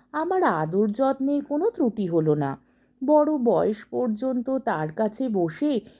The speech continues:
ইংরাজি বাংলা কত বই না আমি পড়েছিলুম,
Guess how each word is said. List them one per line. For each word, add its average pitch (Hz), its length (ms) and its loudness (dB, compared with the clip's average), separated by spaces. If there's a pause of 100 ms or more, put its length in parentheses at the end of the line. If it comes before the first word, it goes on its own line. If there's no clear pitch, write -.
(180)
ইংরাজি 311 600 2
বাংলা 311 380 2 (120)
কত 220 280 4
বই 233 320 -2
না 453 200 0
আমি 370 160 -2
পড়েছিলুম, 156 640 -2